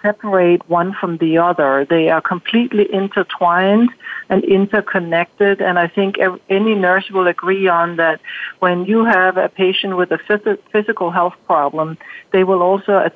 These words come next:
some time in, in the disease process tell you,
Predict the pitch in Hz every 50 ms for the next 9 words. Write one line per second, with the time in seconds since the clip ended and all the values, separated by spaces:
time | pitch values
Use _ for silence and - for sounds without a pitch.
0 | - - 208 208 220 220 - 202 165 156 165 175 165 151 156 160 160 - - -
1 | - - _ - - 175 170 180 - 185 190 190 190 185 175 175 - 165 160 -
2 | - 214 214 208 - - - 160 156 160 - - 180 165 160 - - - 196 185
3 | 185 185 175 165 165 165 160